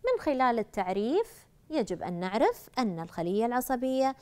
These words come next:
هي المسؤولة عن جمع المعلومات ونقلها. إذن الخلية العصبية هي التي تقوم بجمع المعلومات وأيضا تنقلها إلى الدماغ.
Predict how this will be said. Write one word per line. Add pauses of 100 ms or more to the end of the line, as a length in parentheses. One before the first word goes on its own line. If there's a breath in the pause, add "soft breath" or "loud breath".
(240 loud breath)
هي
المسؤولة
عن
جمع
المعلومات (380 soft breath)
ونقلها. (180)
إذن
الخلية
العصبية
هي
التي
تقوم
بجمع
المعلومات
وأيضا
تنقلها (360 loud breath)
إلى (200)
الدماغ.